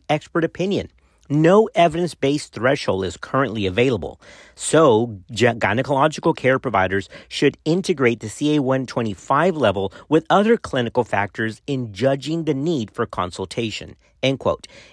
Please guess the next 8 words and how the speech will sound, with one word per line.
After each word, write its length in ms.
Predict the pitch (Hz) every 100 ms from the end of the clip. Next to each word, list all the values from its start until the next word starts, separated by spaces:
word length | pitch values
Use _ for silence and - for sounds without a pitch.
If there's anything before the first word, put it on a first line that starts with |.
| -
In 140 | 120
other 180 | 131 160
words, 320 | 131 104 98 - - -
they're 120 | 139
saying, 360 | 139 151 135 131
"Look, 380 | 160 139 - -
cases 340 | 135 - 165
of 140 | 143